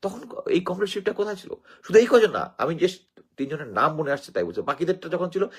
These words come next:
এখন আপনি আসছেন, এখন, আহ, জেনারেল ওয়াকার, আহ, যত, যতগুলা আছে, যতগুলা, আহ, গুম খুনের সাথে জড়িত সবাইকে সেভ করতেছে, উনি,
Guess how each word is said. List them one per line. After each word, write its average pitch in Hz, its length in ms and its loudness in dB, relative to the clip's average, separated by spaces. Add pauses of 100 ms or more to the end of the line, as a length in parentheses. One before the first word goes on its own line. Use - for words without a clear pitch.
(120)
এখন - 260 6
আপনি 233 200 4
আসছেন, 208 300 4 (260)
এখন, 202 340 4
আহ, 139 340 6
জেনারেল 175 340 6
ওয়াকার, 160 380 6 (320)
আহ, 127 180 8
যত, 170 640 6
যতগুলা 175 440 6
আছে, 170 280 0
যতগুলা, 165 520 2
আহ, 120 420 0
গুম 147 220 -2
খুনের 180 220 -4
সাথে 170 220 -6
জড়িত 160 200 -4
সবাইকে 170 340 -2
সেভ 190 280 4
করতেছে, 170 460 -4 (240)
উনি, 190 400 2